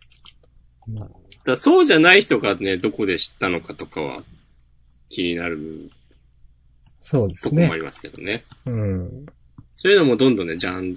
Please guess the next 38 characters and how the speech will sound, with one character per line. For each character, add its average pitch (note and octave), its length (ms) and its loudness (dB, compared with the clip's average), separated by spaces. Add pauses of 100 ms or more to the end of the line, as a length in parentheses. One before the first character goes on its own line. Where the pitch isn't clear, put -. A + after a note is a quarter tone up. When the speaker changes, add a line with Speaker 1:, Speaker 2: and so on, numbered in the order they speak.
(160)
Speaker 1:
ジ - 100 -8
ャ F2 40 -6
ン F#2 100 -6
ダ F2+ 60 -8
ン F2 60 -8
じ E2+ 60 -6
ゃ D2+ 40 -6
な D2 60 -10
い、 - 40 -16
マ D2+ 140 -10
シ - 120 -4
ュ - 20 -6
マ F#2 100 -8
ロ F2+ 420 -10
で F2+ 140 -6
送 E2+ 180 -10
っ - 40 -20
て G#2 220 0
も G2+ 160 -6
ら G2 60 -2
え F#2 40 -8
た - 100 -10
ら F#2+ 60 -8
ね。 - 60 -18 (840)
Speaker 2:
そ F#2+ 320 -2
う、 - 20 -8
Speaker 1:
い F#2 60 -4
い - 20 -2
っ G#2 60 0
す G2+ 140 0
ね。 G#2 60 6
Speaker 2:
ど - 20 0
こ - 60 -8
経 G#2 220 2
由 F2 140 4
で D2+ 120 4
と E2 120 -2
か。 D#2 260 -6